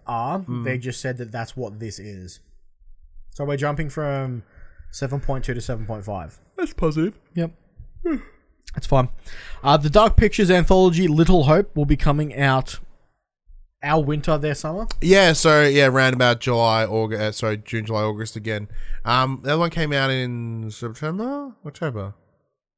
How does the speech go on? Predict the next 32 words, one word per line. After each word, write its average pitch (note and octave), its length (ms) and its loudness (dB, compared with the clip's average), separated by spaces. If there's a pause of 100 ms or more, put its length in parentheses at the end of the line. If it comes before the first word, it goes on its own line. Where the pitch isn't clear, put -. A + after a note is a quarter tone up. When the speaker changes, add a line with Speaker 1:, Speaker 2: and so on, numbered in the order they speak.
(1500)
Speaker 2:
Hmm. D#3 180 -12 (540)
I C4+ 120 4
don't C4+ 160 4
know. - 80 -4 (180)
Man C#4+ 200 2
of B3+ 100 2
Speaker 1:
I F#3+ 40 -2
don't - 80 -
Speaker 2:
Medan, G#3+ 140 4
Speaker 1:
recall. G#2+ 260 -2
Speaker 2:
never A3 180 4
finished G3+ 320 2
it E3+ 200 2 (180)
'cause D3 160 -6
I'm C3+ 80 -4
shit, D3+ 380 0 (280)
but D#3 120 4
I F#3 60 8
really G#3+ 200 6
enjoyed G3 260 2
it A#2 180 -6
from D3 140 -14
what D3 80 -6
I C3+ 40 -4
played. C3+ 400 -4
Speaker 1:
Yeah, F3+ 100 2
apparently F3+ 320 6
the F#3+ 80 0
party C3+ 260 6
mode C3+ 220 2
in A2+ 120 0
it A2+ 120 -8